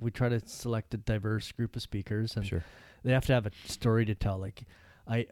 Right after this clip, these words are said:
Speaker 1: I, we've had athletes in the past and sort of big name athletes, and, and, you know, they're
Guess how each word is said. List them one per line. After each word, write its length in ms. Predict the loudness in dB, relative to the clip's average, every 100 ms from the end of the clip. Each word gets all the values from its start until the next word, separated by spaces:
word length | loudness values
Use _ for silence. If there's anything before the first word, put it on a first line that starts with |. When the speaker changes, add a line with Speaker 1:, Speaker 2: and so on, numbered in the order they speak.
| -2
Speaker 1:
I, 140 | -2 8
we've 180 | 8 12
had 220 | 10 10
athletes 460 | 6 6 6 4
in 60 | 2
the 80 | 4
past 480 | 4 4 6 4 0
and 100 | -2
sort 200 | 0 -2
of 140 | 0
big 180 | -2 0
name 260 | 0 2
athletes, 560 | 2 2 2 0 -2 -8
and, 300 | -8 -6 -10 -8
and, 280 | -8 -6 -4
you 120 | -2
know, 200 | -2 -4
they're 200 | -2 -4